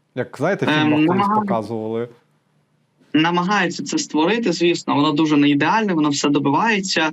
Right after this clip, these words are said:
Speaker 2: І я думаю, що в перспективі, знову ж таки, це теж зроблять, це доб'ють. Е, знову ж таки, питання, на яку дальність воно буде саме знаходити цілі. Знову ж таки, питання ціни цього продукту, тому що це вже потрібно і дальномір,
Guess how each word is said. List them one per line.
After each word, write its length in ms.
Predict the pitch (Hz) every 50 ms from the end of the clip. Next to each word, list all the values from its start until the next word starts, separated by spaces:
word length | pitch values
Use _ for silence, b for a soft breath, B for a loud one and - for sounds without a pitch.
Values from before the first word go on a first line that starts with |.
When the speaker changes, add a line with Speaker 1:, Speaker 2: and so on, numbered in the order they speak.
| - _ _ _ -
Speaker 2:
І 140 | - - 156
я 120 | 160 170
думаю, 240 | 170 180 180 170 165
що 140 | 156 - 160
в 80 | 143
перспективі, 500 | - 165 156 147 - - - 190 214 190
знову 240 | 160 143 160 170 170 165
ж 60 | 139
таки, 160 | - - 143
це 140 | 143 156 147
теж 260 | 143 151 147 143 139
зроблять, 480 | - 139 147 143 147 143 143 143 127 131
це 120 | - 135 131
доб'ють. 500 | 135 139 139 143 139 - 170 180 - - B B B B B B -
Е, 340 | - - 143 139 139 135 139
знову 220 | 143 156 185 208
ж 60 | 208
таки, 160 | 202 - - 151
питання, 400 | 143 165 147 175 180 180 160 147
на 120 | 139 139
яку 460 | 143 143 143 - - 175 180 175 170 175 - _ _ _ _ _ _ _ _ _ _ _ _ _ _ -
дальність 520 | 151 151 156 170 170 165 160 147 - -
воно 180 | - 143 147 147
буде 200 | 147 147 143 139
саме 260 | - - 143 139 143
знаходити 500 | 143 143 143 143 147 156 147 143 143 143
цілі. 380 | 143 - - 135 131 - - -
Знову 220 | - - 139 160
ж 100 | 170 -
таки, 160 | - - 151
питання 560 | 143 - 147 143 170 170 165 160 156 147 143 143 135 -
ціни 500 | - - - 156 160 165 185 208 214 185
цього 320 | - - 147 139 135 131
продукту, 440 | 131 131 135 139 139 127 - - - _
тому 200 | - 135 139 147
що 160 | 143 - - 143
це 140 | 143 165
вже 160 | 165 170 170 160
потрібно 500 | 143 160 147 170 170 165 151 147 143 139
і 180 | - - 156 165
дальномір, 640 | 160 151 160 156 156 156 151 156 160 185 214 226 220